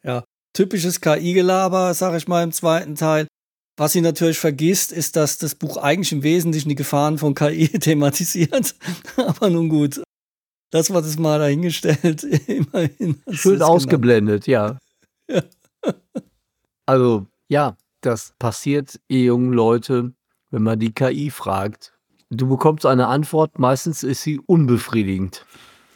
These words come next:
Speaker 1: Ja. Ja, und viel zu lang, halt davon abgesehen, aber nun gut. Ja. Ja, dann komm du mal wieder.
Speaker 2: Ja, da haben wir den Hans Seelmeier, den wir ja im Podcast auch als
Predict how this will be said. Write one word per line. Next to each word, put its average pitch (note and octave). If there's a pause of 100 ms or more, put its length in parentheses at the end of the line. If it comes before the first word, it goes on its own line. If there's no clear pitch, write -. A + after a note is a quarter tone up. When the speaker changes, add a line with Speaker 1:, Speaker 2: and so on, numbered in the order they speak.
(200)
Speaker 1:
Ja. B2+ (520)
Ja, C#3
und E3
viel D3+
zu C#3+
lang, A2+
halt B2
davon A#2
abgesehen, A#2+
aber A#2
nun A#2
gut. A#2
Ja. - (160)
Ja, A#3
dann D#3+
komm F#3
du A3
mal F3
wieder. C#3
Speaker 2:
Ja, C3 (280)
da D#3+
haben F#3+
wir G#3+
den E3+
Hans F#3+
Seelmeier, F#3
den D3
wir C#3+
ja B2+
im C#3
Podcast C3
auch B2
als A#2